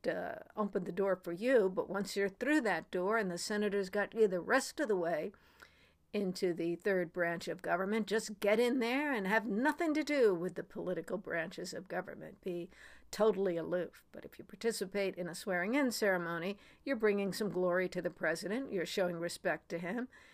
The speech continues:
participating in a ceremony. Some people were irked that that even happened. Um, I was interested in her speech, which came, uh, right after she was sworn in, and I was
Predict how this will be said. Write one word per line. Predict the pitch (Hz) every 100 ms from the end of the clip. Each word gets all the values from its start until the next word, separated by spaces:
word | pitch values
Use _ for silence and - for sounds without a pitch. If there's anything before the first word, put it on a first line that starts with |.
| - _
participating | 214 208 202 190 196 185 170
in | 175
a | 170
ceremony. | - 175 170 170 202 262
Some | 220 208
people | 208 190 180
were | 165 170 -
irked | 262 220 226 - -
that | 208 220
that | 302 339
even | 196 170 139
happened. | 160 82 - - - _ _ _ - - - - - - - - _ _ _ _ _
Um, | 175 165 - 170 - - - -
I | 277 294
was | 277 202
interested | 185 185 180 180 185
in | - 185 196 190 - -
her | - 208 - 175 -
speech, | - - 170 214 -
which | 185 -
came, | - 175 180 175 - _ -
uh, | 180 - - - 190
right | 196 180 208
after | - 240 - 202
she | - 160
was | 196 190
sworn | 240 285
in, | 330 214 160
and | 147
I | 160
was | 156 170